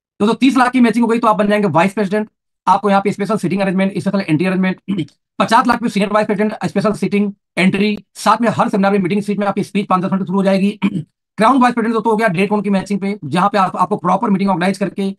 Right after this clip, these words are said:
अलग से आपके seat पे नाम लिखा मिलेगा, व्यवसाय मिलेंगी, साथ में आपको मिल जाएगा पाँच दस मिनट, आधे घंटे बोलने का हर meeting में मौका।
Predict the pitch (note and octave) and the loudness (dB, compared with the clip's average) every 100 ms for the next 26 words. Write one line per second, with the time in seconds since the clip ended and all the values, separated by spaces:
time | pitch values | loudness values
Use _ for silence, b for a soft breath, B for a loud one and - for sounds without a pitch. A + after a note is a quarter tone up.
0 | _ _ - F#3+ G#3 G#3 G3 G3 G#3 G3+ | _ _ -2 0 0 0 -2 -2 -4 -2
1 | E3+ G3 G3 F#3+ F3+ F3+ F#3 D3+ C#3+ F3 | 0 2 0 -2 -2 -4 -2 -2 -2 0
2 | G3+ G3 F#3+ F3+ G3 A3 G3+ G3+ F3+ F#3+ | 0 0 -2 -2 0 0 0 -2 -2 0
3 | F#3 F#3+ F#3 _ _ _ F3+ G3+ G3 F#3 | 0 -2 -4 _ _ _ 2 2 2 0
4 | F#3+ E3 F#3 F#3 E3+ D#3 F3+ F#3+ E3 F3 | -2 0 0 -2 0 0 2 0 -2 -2
5 | F#3 F3 F#3+ F#3+ | -2 -2 -2 -2